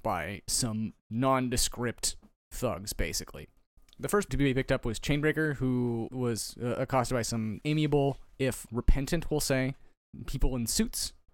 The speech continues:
The bureaucratic, more bureaucratic sect picked up nine hundred, and then the more violent people picked up Mister Smiley.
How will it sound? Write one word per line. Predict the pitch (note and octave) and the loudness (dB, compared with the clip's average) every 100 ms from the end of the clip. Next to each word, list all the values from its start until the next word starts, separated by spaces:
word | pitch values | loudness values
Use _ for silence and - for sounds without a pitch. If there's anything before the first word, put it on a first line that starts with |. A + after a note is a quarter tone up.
| - _ _ - _ _ _ _ _ | -20 _ _ -20 _ _ _ _ _
The | A2+ B2+ A#2+ | -4 -2 0
bureaucratic, | G#2+ C#3 C#3 - D3 C#3 - - - | 2 2 2 4 4 4 0 -8 -2
more | C#3 | 0
bureaucratic | A#2 C3 D3 C#3 C#3 C3+ - | 0 2 0 2 2 2 0
sect | D3 D3+ - - | 0 0 -4 -2
picked | C3+ B2+ | 0 0
up | G#2+ | -2
nine | G#2 | 0
hundred, | D3 E3 D#3+ | 2 4 2
and | - B2 | 2 2
then | B2+ | 2
the | A#2+ | 0
more | A#2+ | 0
violent | A2 A#2+ A#2+ A2 | -2 -2 -4 -6
people | A2 G#2+ | -6 -6
picked | G#2+ - F#2+ | -8 -10 -10
up | E2 | -10
Mister | F2 - | -10 -10
Smiley. | - B2+ C3+ C3 G#2+ | -4 0 2 0 -2